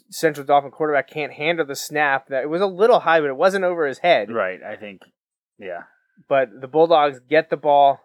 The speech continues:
Speaker 1: They start to feed Avanti a little. He gets a nice ten-yard run here.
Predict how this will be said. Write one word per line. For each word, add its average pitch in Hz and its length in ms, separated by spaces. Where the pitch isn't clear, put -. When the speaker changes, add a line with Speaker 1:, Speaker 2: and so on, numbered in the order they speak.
Speaker 1:
They 135 100
start 156 340
to 143 80
feed 143 200
Avanti 156 520
a 160 60
little. 156 220
He 156 140
gets 151 200
a 151 40
nice 147 260
ten-yard 147 480
run 139 240
here. 139 360